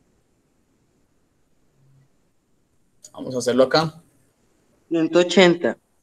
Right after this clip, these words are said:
Speaker 1: Ciento ochenta. Ahí está, ciento ochenta. Entonces, ciento ochenta, ese muchacho que trabajó en su ebanistería, trabajó ciento ochenta días en seis meses.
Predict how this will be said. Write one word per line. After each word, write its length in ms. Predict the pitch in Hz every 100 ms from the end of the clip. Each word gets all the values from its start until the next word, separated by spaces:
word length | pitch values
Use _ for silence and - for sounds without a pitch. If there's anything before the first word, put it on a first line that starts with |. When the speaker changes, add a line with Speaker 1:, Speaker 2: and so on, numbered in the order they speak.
| _ -
Speaker 1:
Ciento 420 | - 101 - -
ochenta. 640 | 110 - 196 196 135 110 - _ _ _ _ _ _ _ _ _ _
Ahí 260 | 85 110 110
está, 300 | 107 - - -
ciento 320 | - 127 147
ochenta. 260 | - 120 -
Entonces, 300 | 113 151 156
ciento 460 | 202 220 220 220
ochenta, 580 | 220 214 214 185 160 160
ese 240 | 147 208 220
muchacho 720 | 175 143 175 175 - 180 185 _ _ _ _ _ -
que 80 | 120
trabajó 360 | 110 113 143
en 60 | 156
su 140 | 180
ebanistería, 760 | 175 175 170 165 185 175 139 131
trabajó 400 | 127 117 131 147
ciento 720 | - - 202 226 226 220 220
ochenta 580 | 175 - 165 156 160 180
días 500 | 175 208 214 214 -
en 200 | 139 135
seis 380 | 127 - 127 127
meses. 480 | 117 - - -